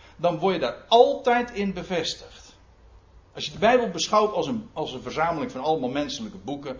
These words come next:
dan bekijk je zo'n gedeelte op zichzelf. Ja. Het zijn toch allemaal losse boeken?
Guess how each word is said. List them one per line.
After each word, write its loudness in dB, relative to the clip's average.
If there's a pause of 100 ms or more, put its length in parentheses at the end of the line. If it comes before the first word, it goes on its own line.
(140)
dan -14
bekijk -6
je -12
zo'n -6
gedeelte -6
op -16
zichzelf. -8 (120)
Ja. -12 (1500)
Het -10
zijn -8
toch -6
allemaal 0
losse -4
boeken? -14